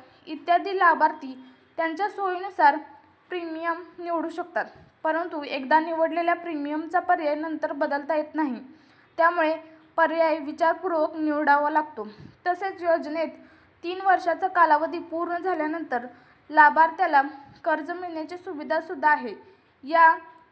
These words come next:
योजनेसाठी सरकारने दहा वर्षापर्यंतचा कालावधी निश्चित केला आहे. ज्येष्ठ नागरिकांना दहा वर्षासाठी आठ टक्के दराने व्याज दिले जाते.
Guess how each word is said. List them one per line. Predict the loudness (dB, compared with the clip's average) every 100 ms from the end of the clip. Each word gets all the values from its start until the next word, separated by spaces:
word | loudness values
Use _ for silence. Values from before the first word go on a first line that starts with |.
| -6
योजनेसाठी | -6 -4 -6 -4 -4 -2
सरकारने | -4 -2 -2 -4 -6 -8 -8
दहा | -8 -2 0
वर्षापर्यंतचा | 0 -2 -6 -6 -10 -6 -6 -4
कालावधी | 0 2 4 0 -4
निश्चित | -12 -14 -14 -8
केला | -6 0
आहे. | 0 0 -10 -14 -20 _ _ _ -6
ज्येष्ठ | -4 -4 -4
नागरिकांना | -4 -4 -2 -2 0 -2 -2 -12 -20 _ -12
दहा | -2 0
वर्षासाठी | 2 0 -2 -2 -6 -8 -12 -14 -20 _ _ _ _ _ -4
आठ | 0 0 0
टक्के | -4 -2
दराने | 0 0 -2
व्याज | 0 -2 -2
दिले | -6 -6
जाते. | -4 -6 -8 -16 -20